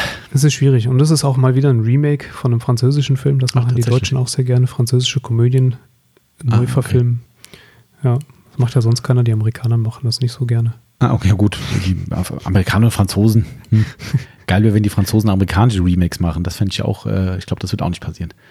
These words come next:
Speaker 1: Äh, nee.
Speaker 2: <laughs> Dann früher eher, äh, äh, be-, bevor das passiert, eher andersrum.
Speaker 1: Ja.
Speaker 2: Naja, gut, kleiner Ausflug in die Filmgeschichte mal wieder. Ist ja, glaub ich, auch immer ganz lustig. Aber das find ich interessant, dass du den bewusst nicht gesehen hast.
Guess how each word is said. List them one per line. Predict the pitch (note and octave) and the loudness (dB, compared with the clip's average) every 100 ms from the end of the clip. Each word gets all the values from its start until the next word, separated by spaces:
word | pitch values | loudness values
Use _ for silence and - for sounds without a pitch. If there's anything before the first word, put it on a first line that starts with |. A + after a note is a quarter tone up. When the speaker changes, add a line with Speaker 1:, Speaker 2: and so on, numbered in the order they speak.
| - - _ | -20 -20 _
Speaker 1:
Äh, | C#3 C3 B2 | -6 -4 -4
nee. | A#2+ G#2 - _ | -6 -6 -12 _
Speaker 2:
<laughs> | G#2 - - - - _ - | 0 0 -4 -10 -18 _ -2
Dann | G#2 G2+ | -2 -2
früher | - - - C#3+ D3+ | -10 -16 -4 2 2
eher, | C3 B2+ A#2+ | 4 0 0
äh, | A#2 A2+ A#2 | 0 0 2
äh, | A2+ | 0
be-, | A2+ A2 | 0 -2
bevor | G#2+ - A#2 | -4 -4 -6
das | A#2 | -2
passiert, | A2+ G#2+ G#2+ | -4 -2 -4
eher | G2+ | -6
andersrum. | F#2 F2+ - E2 - - C3+ | -6 -8 -10 -16 -18 -18 -14
Speaker 1:
Ja. | C3 - - - - | -14 -16 -20 -20 -6
Speaker 2:
Naja, | A#2+ E3 G#3+ | 2 2 4
gut, | D#3 - | 2 0
kleiner | - C3 B2 | 2 2 2
Ausflug | C3 D3+ | 0 0
in | B2+ | 0
die | A2+ | 2
Filmgeschichte | C#3+ D#3+ - D#3+ E3 | 2 4 2 0 0
mal | C#3+ | 2
wieder. | C#3+ D3+ | 2 0
Ist | B2+ | 0
ja, | A2+ | -2
glaub | A#2+ A#2+ | -2 -2
ich, | |
auch | A2+ | 0
immer | B2 A2+ | 2 2
ganz | A2 G2 | -2 -2
lustig. | B2+ - C#3 | -4 -4 -6
Aber | A#2 A2+ A2+ B2+ | -2 0 0 -2
das | A2 | -2
find | - E3 | -2 -2
ich | - | -2
interessant, | C#3 C#3+ G#2+ | 0 0 -2
dass | - | -2
du | |
den | G#2 | -2
bewusst | F#2+ A2+ - | 0 -2 0
nicht | C#3+ | -2
gesehen | B2 A#2 C3+ | -2 -2 0
hast. | C3+ - | -2 -8